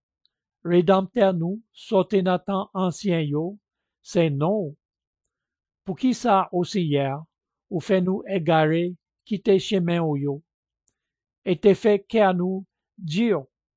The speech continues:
pou nou pa gen lakrent ou, pou ko sèvitè ou yo, tribi a eritaj ou yo, retounen.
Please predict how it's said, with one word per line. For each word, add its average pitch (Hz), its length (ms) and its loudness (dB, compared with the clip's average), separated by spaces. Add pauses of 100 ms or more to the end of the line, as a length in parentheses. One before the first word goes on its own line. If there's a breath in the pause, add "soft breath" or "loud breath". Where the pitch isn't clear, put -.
pou 208 120 0
nou 208 120 -2
pa 196 220 2
gen 208 400 0
lakrent 190 680 0
ou, 147 120 -6 (960)
pou - 100 -12
ko 233 200 4
sèvitè 214 640 2
ou 180 160 2
yo, 175 220 0 (580)
tribi 208 400 0
a 190 180 4
eritaj 190 640 2
ou 160 140 -4
yo, 160 240 -4 (720)
retounen. 208 800 0